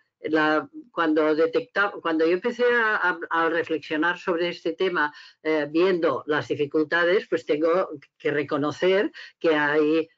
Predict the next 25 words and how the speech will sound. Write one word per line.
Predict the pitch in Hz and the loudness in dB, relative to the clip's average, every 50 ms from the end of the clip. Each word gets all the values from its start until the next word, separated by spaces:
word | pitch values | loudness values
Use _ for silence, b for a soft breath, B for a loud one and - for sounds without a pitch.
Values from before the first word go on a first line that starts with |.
| _ _ _ - | _ _ _ -14
y | 107 139 135 135 123 | -10 -6 -6 -6 -4
muchas, | 117 127 120 117 - 139 127 - - 123 127 | -4 -6 -6 -4 -4 -6 -6 -6 -8 -10 -8
muchas | 139 147 151 147 165 147 - | -4 -4 -4 -4 -4 -6 -4
profesionales | - 147 - - - - - 139 143 147 143 147 151 139 - | -4 -6 -4 -4 -6 -4 -4 -4 -2 -2 0 -2 -2 -2 -4
me | 139 | -4
lo | 139 | -4
han | 131 135 | -2 0
dicho, | 143 190 214 - - 202 156 B B B B B | 0 0 0 2 0 -2 -2 B B B B B
es | B 123 - - | B -4 0 2
que | 185 170 160 - | 4 4 4 4
a | 156 | 4
veces | 160 165 160 - 233 240 233 - - | 4 4 4 4 2 0 0 -2 -12
solo | - - - 208 220 220 190 156 139 135 | -12 -6 0 2 4 6 6 4 2 2
tengo | - 196 202 214 208 214 208 | 2 2 2 4 4 2 4
tiempo | 214 220 208 190 180 170 175 175 - _ _ - | 4 2 2 2 2 -2 -2 -2 -4 _ _ -2
de | 156 156 | 0 2
recetar | 165 175 165 - 156 - 170 170 185 | 2 2 0 0 -2 -2 0 0 0
un | 196 190 | 0 0
sedante, | - 208 185 165 190 214 240 240 233 175 120 - _ _ _ _ _ _ _ _ _ _ _ _ _ - - | 0 0 0 2 2 0 0 0 0 -2 -2 -4 _ _ _ _ _ _ _ _ _ _ _ _ _ -12 -6
porque | - 151 135 135 156 147 139 143 139 | -4 -4 -4 -2 0 0 2 2 0
el | 131 127 135 123 120 135 135 139 139 | -2 -4 -6 -8 -8 -8 -8 -8 -8
psiquiatra | - - 143 139 151 147 143 139 139 151 156 160 160 | -8 -8 -6 -4 -2 -2 -2 -2 -2 0 0 0 0
aquí | 151 143 - 160 | -2 -2 -2 -2
presente, | 156 143 156 165 165 - 180 170 165 - 170 170 | 0 4 2 2 4 4 2 2 2 2 2 2
Francisco, | 170 175 151 151 - - 165 160 - - | 2 0 -2 -2 0 -2 -2 -2 0 2